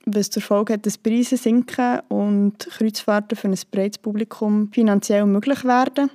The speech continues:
Kreuzfahrtschiffe schneiden aber aus einer ökologischen Perspektive sehr schlecht ab. Das Problem ist vor allem, dass sie mit Schweröl fahren.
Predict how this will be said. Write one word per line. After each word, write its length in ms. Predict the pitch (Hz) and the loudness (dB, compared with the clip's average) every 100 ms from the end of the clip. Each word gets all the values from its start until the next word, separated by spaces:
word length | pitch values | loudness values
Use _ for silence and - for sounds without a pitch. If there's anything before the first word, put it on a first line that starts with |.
| _ | _
Kreuzfahrtschiffe 840 | - 226 - 233 220 - 233 - | -4 -2 0 0 0 0 -2 -4
schneiden 300 | - 208 202 | 0 2 2
aber 200 | 196 196 | 0 0
aus 120 | 190 | 0
einer 140 | 190 185 | 0 0
ökologischen 580 | - 190 196 220 214 214 | -2 -2 0 0 -2 -4
Perspektive 720 | 202 - 190 - 208 202 196 | -6 -6 -8 -4 -6 -6 -6
sehr 240 | - 233 | -2 0
schlecht 460 | 247 254 240 - - | 0 -2 -2 -2 -4
ab. 300 | 262 - - - - - - | -4 -6 -20 -20 -20 -20 -16
Das 100 | - | -4
Problem 460 | 226 220 220 226 254 | 0 2 4 4 4
ist 140 | 240 | 2
vor 180 | - 202 | 2 2
allem, 340 | 208 233 254 | 4 6 4
dass 320 | 240 208 - | 2 -2 -4
sie 320 | - 196 196 - _ _ | -4 -2 -2 -6 _ _
mit 260 | 214 202 196 _ - | 2 2 -2 _ -6
Schweröl 680 | - 196 208 254 247 254 | -2 2 2 2 2 0
fahren. 540 | 254 240 233 254 277 | 2 2 2 2 0